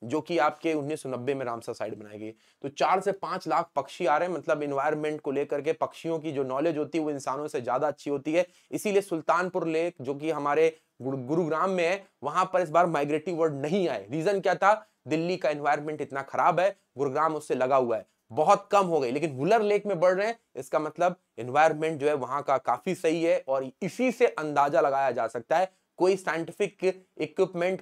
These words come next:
कोई भी हमारे इतना प्रिसीजन नहीं कर सकते जितना ये बर्ड्स कर सकते हैं, ठीक है।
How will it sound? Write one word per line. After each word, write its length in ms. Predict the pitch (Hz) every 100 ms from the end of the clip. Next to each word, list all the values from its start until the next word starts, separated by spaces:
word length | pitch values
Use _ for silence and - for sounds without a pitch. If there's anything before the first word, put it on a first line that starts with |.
| -
कोई 280 | 170 202 208
भी 420 | 170 202 214 208 _ -
हमारे 300 | 139 160 185
इतना 240 | 180 185 180
प्रिसीजन 560 | 165 160 160 151 170
नहीं 200 | 165 170
कर 140 | 175 165
सकते 300 | 156 - 165
जितना 240 | 139 156
ये 100 | 156
बर्ड्स 380 | 123 123 127 -
कर 120 | 113
सकते 340 | - 101 107
हैं, 120 | 98 - _ -
ठीक 140 | 139
है। 140 | 202